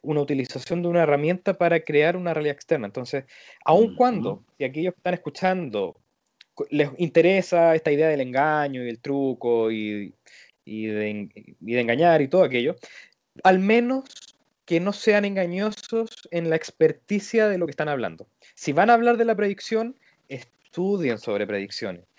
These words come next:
Speaker 1: Si van a hablar sobre
Speaker 2: Ujú.
Speaker 1: las sincronías y como concepto de la psicología junguiana, estudien eso, si les interesa, si les interesa la psicoquinesis.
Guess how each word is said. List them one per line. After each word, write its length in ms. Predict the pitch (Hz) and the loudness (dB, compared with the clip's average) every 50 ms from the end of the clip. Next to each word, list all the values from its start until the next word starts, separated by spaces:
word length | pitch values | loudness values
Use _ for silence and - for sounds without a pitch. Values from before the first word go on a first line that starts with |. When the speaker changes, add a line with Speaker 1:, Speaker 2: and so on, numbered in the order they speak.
| - _ | -20 _
Speaker 1:
Si 220 | - - - 135 | -10 -6 -2 0
van 160 | 131 151 175 | 2 2 2
a 60 | 190 196 | 4 4
hablar 280 | 180 175 180 185 190 | 4 4 4 2 2
sobre 200 | 190 185 185 175 170 | 0 -2 -2 -2 -2
Speaker 2:
Ujú. 40 | 156 | -2
Speaker 1:
las 100 | 143 - | -4 -6
sincronías 680 | - 139 - - 139 135 127 139 156 170 180 185 180 | -10 -16 -12 -10 -8 -8 -8 -8 -10 -8 -6 -6 -6
y 60 | 170 160 | -6 -6
como 260 | - 147 143 139 135 | -8 -6 -6 -8 -8
concepto 840 | - 123 120 - - 156 156 - - 156 151 147 143 139 135 135 | -8 -8 -4 -2 -2 -2 -2 -2 -2 0 0 2 2 0 0 -2
de 100 | 139 135 | -2 -2
la 60 | 131 | -4
psicología 460 | 131 - 127 131 120 113 - - 151 143 | -6 -6 -8 -8 -8 -8 -6 -4 -4 -4
junguiana, 480 | 139 135 131 123 131 151 165 175 196 196 _ _ _ _ _ - | -4 -6 -4 0 0 2 2 0 -2 -6 _ _ _ _ _ -12
estudien 640 | 117 117 - _ _ - 202 226 226 202 165 147 | -12 -12 -12 _ _ -4 -2 0 0 0 0 -2
eso, 220 | 127 107 - - - | -2 -4 -6 -8 -12
si 140 | - - 117 | -10 -8 -6
les 160 | 117 110 117 | -6 -6 -8
interesa, 440 | 113 110 - 117 143 160 160 - - | -10 -8 -2 2 2 2 2 0 -6
si 120 | - 113 | -6 -6
les 100 | 110 110 | -6 -6
interesa 380 | 107 104 - 113 143 151 - 151 | -4 -4 -2 -2 -2 0 -2 -2
la 80 | 139 | -4
psicoquinesis. 760 | - 165 - 147 135 127 127 143 165 175 - - 107 98 - | -6 -6 -8 -8 -8 -4 -2 0 0 0 -2 -4 -12 -14 -16